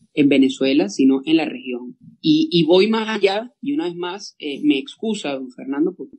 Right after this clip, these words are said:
primero usted sabe <laughs> mucho más del tema de lo que puedo saber yo, y, y en Colombia hay, eh, hay alta conciencia de esto. Eh, quizás no en otros, en otros países, como por ejemplo la Unión Europea, pero es que este tema, eh, de, de, de, de Cuba,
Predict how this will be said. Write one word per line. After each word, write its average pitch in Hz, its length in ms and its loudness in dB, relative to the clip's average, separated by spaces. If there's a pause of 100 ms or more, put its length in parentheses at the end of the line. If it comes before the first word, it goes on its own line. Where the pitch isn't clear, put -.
primero 131 300 0
usted 160 280 -2
sabe - 280 -6
<laughs> - 20 0
mucho 165 220 0
más 160 140 2
del 151 140 2
tema 160 180 2
de 165 60 2
lo 156 80 0
que 143 100 -4
puedo 156 140 0
saber 143 220 0
yo, 185 240 4 (340)
y, 139 400 6
y 143 120 2
en 131 120 -2
Colombia 143 420 2
hay, 156 340 0
eh, 135 200 -6
hay 131 200 -6
alta 147 280 -6
conciencia 131 800 -6
de 131 180 2
esto. - 260 -6 (240)
Eh, 131 260 4
quizás 156 340 4
no 185 100 8
en 185 120 4
otros, 175 240 -2 (140)
en 139 140 -4
otros 143 300 -10
países, 143 420 -4
como 139 200 4
por 135 140 -2
ejemplo 131 260 -4
la 147 120 2
Unión 131 200 -6
Europea, 165 460 -2
pero - 140 -20
es - 80 -20
que - 80 -8
este 214 200 -2
tema, 208 320 2 (520)
eh, 147 440 0
de, 131 520 -4 (100)
de, - 260 -10
de, - 380 -4
de 135 200 0
Cuba, 180 500 2